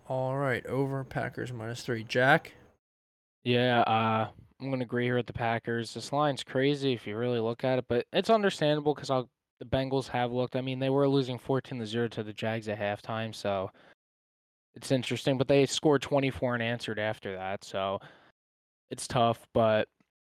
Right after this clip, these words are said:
Speaker 2: I like the Bengals, I like Burrow, I like their offense, uh, and then Zach said Mixon's probably gonna be out, so that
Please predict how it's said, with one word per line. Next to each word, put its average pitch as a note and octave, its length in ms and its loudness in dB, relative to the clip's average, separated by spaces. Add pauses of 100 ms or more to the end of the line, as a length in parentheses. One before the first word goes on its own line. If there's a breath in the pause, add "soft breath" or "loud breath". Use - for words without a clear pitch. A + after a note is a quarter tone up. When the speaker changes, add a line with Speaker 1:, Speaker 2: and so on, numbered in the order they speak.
(140)
Speaker 2:
I G3 100 6
like A3 240 6
the G3+ 80 2
Bengals, G3 440 4
I D#3 60 6
like D#3+ 240 4
Burrow, D3+ 380 6
I C#3+ 100 6
like C#3 200 2
their B2+ 160 2
offense, B2 760 -2 (120)
uh, G#2+ 420 -4
and A#2 120 -10
then A2 240 -12 (120)
Zach A2+ 320 -4
said A#2 180 -4
Mixon's A2 460 -10
probably A2 300 0
gonna A2 160 -6
be G#2 180 -2
out, G#2+ 300 2
so G2 440 -2 (120)
that G#2+ 260 2